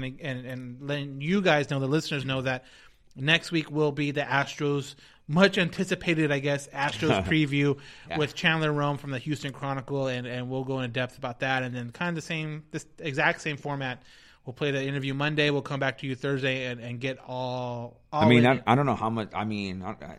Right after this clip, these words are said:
Speaker 2: is something going on in Houston that we need to talk about? I don't
Speaker 1: It
Speaker 2: know.
Speaker 1: just, honestly, it seems like every, every week there's, like, a new report or new,
Speaker 2: <laughs> Uh.
Speaker 1: or the Astros do something to, to make it even worse. So
Speaker 2: Yeah.
Speaker 1: I, I don't even wanna say it.
Speaker 2: No,
Speaker 1: We're gonna
Speaker 2: yeah,
Speaker 1: talk
Speaker 2: yeah.
Speaker 1: about next week 'cause
Speaker 2: Definitely
Speaker 1: something
Speaker 2: will.
Speaker 1: coulda happened and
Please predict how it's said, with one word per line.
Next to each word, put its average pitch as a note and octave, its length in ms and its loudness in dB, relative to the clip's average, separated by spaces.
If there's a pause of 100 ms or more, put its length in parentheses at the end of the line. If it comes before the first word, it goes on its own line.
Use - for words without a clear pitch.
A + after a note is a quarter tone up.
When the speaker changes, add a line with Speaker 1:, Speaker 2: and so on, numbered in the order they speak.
(160)
Speaker 2:
is - 240 -18
something A#2 220 -6
going A#2 180 6
on A#2+ 200 4
in F#2+ 80 4
Houston A#2+ 320 4
that B2+ 100 2
we B2 80 2
need C3 120 2
to A#2 80 -2
talk A#2 260 2
about? D3 220 4
I A#2 80 4
don't A#2 80 6
Speaker 1:
It - 100 8
Speaker 2:
know. A#3+ 80 6
Speaker 1:
just, B3 220 2
honestly, G3 440 -2
it - 80 -12
seems F#3+ 220 -6
like D3+ 200 -6
every, E3+ 480 -4
every E3 340 -2
week E3 300 4
there's, D3+ 200 0
like, D3+ 140 0
a C#3+ 60 -2
new D#3 320 0
report D3 540 0
or C3 100 -2
new, D3+ 360 -2
Speaker 2:
<laughs> - 40 -6
Uh. G#2+ 720 0
Speaker 1:
or D3 380 6
the C#3+ 60 2
Astros D3+ 500 2
do D3+ 120 -2
something C#3+ 320 -2
to, C3+ 160 -2 (260)
to C#3 240 -4
make C#3+ 300 0
it C#3+ 120 0
even C3+ 380 -2
worse. C3 320 0
So A#2+ 340 -4 (300)
Speaker 2:
Yeah. F#2+ 120 -12 (280)
Speaker 1:
I, F3+ 320 4
I - 20 8
don't G#3 100 6
even F#3 140 2
wanna D#3+ 180 2
say E3 200 4
it. A2+ 60 8
Speaker 2:
No, G#2 340 12
Speaker 1:
We're E3+ 60 8
gonna E3 120 8
Speaker 2:
yeah, - 60 6
Speaker 1:
talk E3 80 8
Speaker 2:
yeah. D#3+ 40 4
Speaker 1:
about D#3 220 4
next D3 200 -4
week D3+ 180 -2
'cause C3+ 100 -4
Speaker 2:
Definitely E3 220 -8
Speaker 1:
something G#3+ 240 4
Speaker 2:
will. - 60 0
Speaker 1:
coulda F3 120 6
happened E3+ 400 6
and C3+ 320 -4